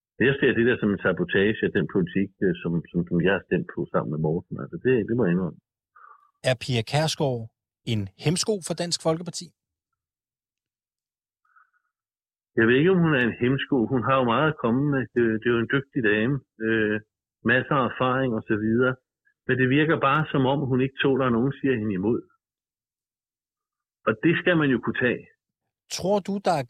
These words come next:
Speaker 2: gang i en politisk udrensning i Dansk Folkeparti for tiden? Messerschmidt har jo selv sagt, at han og den nye ledelse vil,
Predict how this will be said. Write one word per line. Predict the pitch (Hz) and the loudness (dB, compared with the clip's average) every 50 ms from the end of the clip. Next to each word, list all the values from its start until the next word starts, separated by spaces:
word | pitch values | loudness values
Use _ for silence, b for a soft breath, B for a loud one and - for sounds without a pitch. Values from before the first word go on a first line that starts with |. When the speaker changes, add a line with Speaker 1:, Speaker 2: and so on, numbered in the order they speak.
| 151 151 | 0 -2
Speaker 2:
gang | 170 175 165 131 - - 120 | 0 -2 -6 -10 -12 -12 -12
i | 117 151 - - 143 127 | -12 -12 -12 -10 -8 -6
en | 120 110 104 101 95 95 - _ _ _ _ _ _ _ _ _ _ _ _ _ _ _ - - - _ _ _ _ _ _ _ _ _ _ _ - - | -6 -6 -6 -8 -12 -14 -18 _ _ _ _ _ _ _ _ _ _ _ _ _ _ _ -6 -6 -6 _ _ _ _ _ _ _ _ _ _ _ -4 -2
politisk | 156 151 156 190 196 226 214 - - - _ 180 | 0 0 0 0 0 -2 -2 -4 -4 -6 _ -2
udrensning | 165 196 220 202 170 139 131 127 - - - 123 110 101 95 98 - _ _ - | 0 0 0 0 -2 -4 -4 -4 -4 -4 -4 -4 -6 -8 -8 -10 -14 _ _ -12
i | 127 110 - | -8 -4 -4
Dansk | 131 135 120 - - - | -4 -4 -4 -8 -8 -6
Folkeparti | 120 107 101 - - - - - - 110 104 - | -6 -6 -6 -8 -12 -14 -16 -16 -16 -16 -16 -14
for | 120 | -12
tiden? | - - 120 107 95 92 b b b b b | -10 -8 -8 -8 -10 -12 b b b b b
Messerschmidt | 139 170 202 202 - 226 - - 196 160 - - | 0 2 2 2 0 -2 -4 -4 -4 -4 -6 -6
har | - 123 | -6 -4
jo | 120 | -4
selv | 117 - 175 160 | -2 -2 -4 -4
sagt, | - - 101 101 - - - - - _ _ _ _ _ _ _ _ _ _ | -4 -6 -8 -8 -10 -14 -18 -20 -20 _ _ _ _ _ _ _ _ _ _
at | - 113 110 101 | -14 -12 -12 -6
han | - 139 147 175 | -2 0 0 2
og | 190 | 2
den | 160 147 135 | 0 0 0
nye | 139 170 165 | 0 0 0
ledelse | 139 131 160 202 196 - 190 156 - _ _ _ _ _ _ _ _ | 2 2 2 0 0 -2 -4 -6 -8 _ _ _ _ _ _ _ _
vil, | 127 117 120 117 113 113 113 | -8 -4 -4 -2 -2 -2 -4